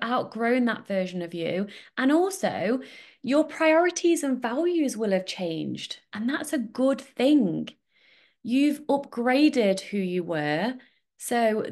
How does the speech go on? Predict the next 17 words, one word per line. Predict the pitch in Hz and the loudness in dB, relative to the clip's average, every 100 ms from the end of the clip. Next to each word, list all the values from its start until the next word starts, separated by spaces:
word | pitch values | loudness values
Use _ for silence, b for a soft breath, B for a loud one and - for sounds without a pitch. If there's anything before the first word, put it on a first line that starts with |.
| - | -8
this | - 247 277 | 2 2 2
is | 269 | -2
the | 277 | -4
key | - 240 226 | -4 -4 -4
takeaway | 214 214 196 190 180 | -4 -4 -2 -2 -2
for | 185 | -2
this | 185 214 208 - - | -4 -2 -4 -10 -12
number | - 190 180 180 | -4 -2 -2 -4
five. | - 196 165 165 226 247 b b b b | -4 -2 -2 0 0 -2 b b b b
Send | - - 262 269 294 | -8 -2 0 2 2
that | 294 247 - | 0 -2 -4
past | - 247 233 - | -6 -4 -4 -6
version | 220 214 208 208 | -4 -4 -2 -4
of | 202 202 | -4 -2
you | 202 | -2
love. | 196 175 170 233 277 - _ _ _ _ _ _ _ _ _ _ - | 0 0 -2 -2 -6 -18 _ _ _ _ _ _ _ _ _ _ -8
Let | 208 220 220 247 - - | -2 0 0 0 -8 -14